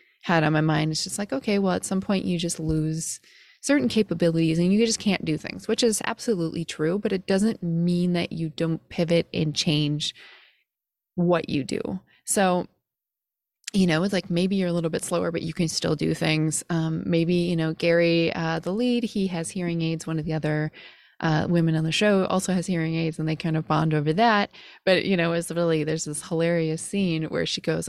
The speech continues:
"Oh yeah, when I hear things that I don't wanna hear, I just turn the hearing aids down and then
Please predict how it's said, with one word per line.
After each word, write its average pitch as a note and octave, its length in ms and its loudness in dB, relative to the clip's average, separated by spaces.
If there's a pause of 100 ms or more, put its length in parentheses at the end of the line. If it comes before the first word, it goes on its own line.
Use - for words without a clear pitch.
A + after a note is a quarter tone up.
"Oh C4 140 0
yeah, E3+ 340 2
when F#3 140 0
I A#3 100 0
hear D4 180 -2
things A#3+ 340 -4
that G#3 100 -4
I G#3 80 2
don't G#3+ 120 0
wanna F#3+ 140 0
hear, F#3+ 300 -2
I F#4 100 -2
just - 160 -4
turn A3 180 -2
the G3+ 80 2
hearing A3 340 2
aids F#3+ 260 -2
down B3 320 0
and F#3+ 140 -2
then F3 380 -2